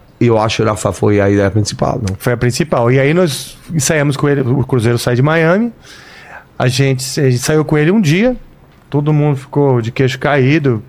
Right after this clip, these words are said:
Speaker 2: porra, o Fábio já chegou lá cantando pra caralho as músicas, e o som da voz dele encaixou muito bem nas músicas, né? Só músicas antigas até então, a gente não tinha feito música juntos. E foi muito legal o show, e o ma-, o mais interessante:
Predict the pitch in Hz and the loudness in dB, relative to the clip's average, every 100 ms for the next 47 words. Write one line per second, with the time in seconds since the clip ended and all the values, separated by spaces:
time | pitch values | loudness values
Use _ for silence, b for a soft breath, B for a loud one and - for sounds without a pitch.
0 | - - 139 123 104 113 117 110 - 110 | -16 -6 -2 -2 -2 -2 -2 -2 -2 0
1 | 113 117 127 117 143 139 131 131 131 127 | 0 0 -2 -2 0 0 0 -2 0 0
2 | 127 139 185 - - B B B B 170 | 2 2 -2 -6 -20 B B B B 0
3 | 139 - 262 277 202 151 123 156 185 185 | 0 0 2 2 2 0 2 0 0 -2
4 | 196 202 165 143 180 120 98 95 98 90 | -2 -2 0 0 0 0 -2 -2 -4 -6
5 | - 107 - - - 107 127 143 180 190 | -10 -16 -18 -12 -4 0 0 0 -2 0
6 | 269 269 254 214 98 95 101 92 107 113 | 2 2 2 0 0 -2 -2 -2 -2 -2
7 | 143 147 185 - - 175 170 170 165 208 | -4 -2 -4 -6 -6 -4 -2 -4 -2 0
8 | 180 131 - B B B B B B B | 0 0 -4 B B B B B B B
9 | - 220 240 233 247 220 196 190 - 226 | -4 -2 0 0 2 2 2 0 0 0
10 | 233 220 208 208 220 202 196 208 202 214 | 0 0 2 2 2 2 2 0 0 0
11 | 196 - 135 110 - | -2 0 0 -2 -6